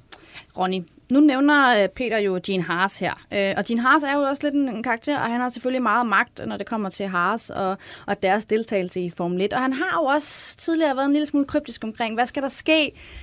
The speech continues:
når det her nye reglement, det kommer. Og jeg faldt jo tilfældigvis over en artikel, hvor Günther Steiner, han jo forklarer,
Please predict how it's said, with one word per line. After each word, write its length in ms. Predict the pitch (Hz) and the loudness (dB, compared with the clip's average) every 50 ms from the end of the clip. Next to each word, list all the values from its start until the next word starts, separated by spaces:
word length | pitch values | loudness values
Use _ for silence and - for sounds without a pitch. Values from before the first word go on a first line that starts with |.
| - - | -2 2
når 100 | 269 269 | 4 4
det 180 | 247 220 214 208 | 6 4 2 2
her 180 | 226 226 208 | 2 2 0
nye 220 | 202 185 175 180 180 | 0 0 0 0 0
reglement, 500 | 196 196 214 202 180 156 151 165 175 208 | 0 0 0 0 0 0 0 -2 -2 -4
det 100 | 208 - | -4 -2
kommer. 340 | 269 285 285 - - - | 0 2 2 2 0 -2
Og 220 | - - - 247 247 | -2 0 0 0 2
jeg 100 | 269 285 - - | 0 0 0 0
faldt 220 | 370 381 359 330 | 0 0 0 -2
jo 60 | 330 | -4
tilfældigvis 560 | 240 262 262 - 247 233 226 220 214 214 196 214 | -4 -4 -4 -2 -2 -2 -2 -2 -4 -4 -2 -2
over 200 | 190 196 185 175 | 0 0 0 0
en 100 | 175 170 | -2 -2
artikel, 340 | 170 165 - 190 180 185 | -4 -4 -4 -6 -4 -4
hvor 200 | 180 180 170 175 175 185 | -4 -6 -6 -6 -4 -4
Günther 140 | 180 180 | -4 -4
Steiner, 380 | 185 - - 170 151 165 180 185 | -4 -4 -4 -4 -4 -2 -2 -4
han 220 | 196 196 180 190 | -4 -2 -2 -2
jo 80 | 190 185 | -4 -4
forklarer, 640 | - - 208 - - 269 269 269 240 113 143 180 | -6 -10 -12 -10 -4 0 2 4 4 4 4 2